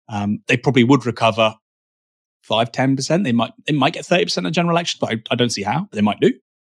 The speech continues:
Or they, and I think this is what they will do, they'll let things calm down for the next couple of weeks, maybe even a couple of months, and then replace her once the market is calmed.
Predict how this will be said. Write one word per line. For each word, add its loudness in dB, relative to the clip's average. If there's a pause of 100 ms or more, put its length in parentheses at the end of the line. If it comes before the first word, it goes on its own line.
(440)
Or 8
they, 4 (140)
and 0
I 4
think 2
this 0
is 2
what 6
they 4
will 8
do, 4 (560)
they'll 4
let 6
things 6
calm 4
down 2
for -6
the 2
next 0
couple 0
of 6
weeks, 2 (500)
maybe 4
even 6
a -2
couple -6
of 0
months, 2 (400)
and 4
then 4
replace 0
her -10 (380)
once 2
the 2
market 2
is -2
calmed. -8